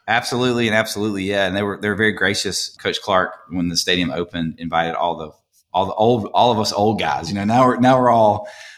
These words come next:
especially the guys I play with, are, you know, we're, we're all in our forties, but we got a, got a chance to come back and, and be on the stadium, actually on the field at halftime,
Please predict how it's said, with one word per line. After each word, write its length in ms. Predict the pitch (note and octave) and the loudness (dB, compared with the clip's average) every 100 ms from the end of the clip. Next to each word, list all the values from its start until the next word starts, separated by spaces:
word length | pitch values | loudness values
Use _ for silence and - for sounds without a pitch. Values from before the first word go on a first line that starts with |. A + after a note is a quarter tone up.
| _ | _
especially 360 | - A#2+ A2+ G#2 | -6 -2 -2 0
the 60 | |
guys 180 | G2 F#2 | 0 2
I 80 | F#2+ | 0
play 220 | G2+ F#2+ | 0 -2
with, 360 | F2+ F2 D#2+ _ | 0 -2 -6 _
are, 120 | F2 D#2+ | -8 -6
you 120 | F#2 | -6
know, 140 | F2+ | -4
we're, 180 | F#2 F2+ - | -4 -6 -8
we're 100 | E2 | -4
all 140 | E2 F#2+ | 0 0
in 80 | F2 | -2
our 80 | |
forties, 400 | E2 F#2 F2+ E2+ | -6 -8 -8 -8
but 80 | - | -8
we 100 | F2+ | -8
got 220 | G#2 G#2 | -2 0
a, 120 | F#2+ F#2 _ - | 0 -6 _ -4
got 160 | G2 | -4
a 20 | |
chance 280 | F#2 G2+ E2+ | -2 -6 -6
to 60 | - | -6
come 180 | - F#2+ | -4 0
back 260 | F#2+ F#2 | 0 -2
and, 120 | F2 D#2+ | -6 -10
and 260 | F2 E2+ D#2 | -10 -10 -10
be 140 | E2+ F#2+ | -12 -6
on 160 | F#2 | -6
the 60 | G2 | -6
stadium, 340 | - F2+ E2+ | -6 -8 -6
actually 300 | E2+ D2+ E2 B1+ - - C2+ F#2 | -6 -8 -10 -14 -18 -20 -18 -12
on 80 | |
the 60 | F2+ | -12
field 260 | - G2+ F2+ | -6 -6 -6
at 80 | |
halftime, 640 | C2+ F#2 F#2 F2+ D#2+ D#2+ | -2 -2 -2 -6 -8 -8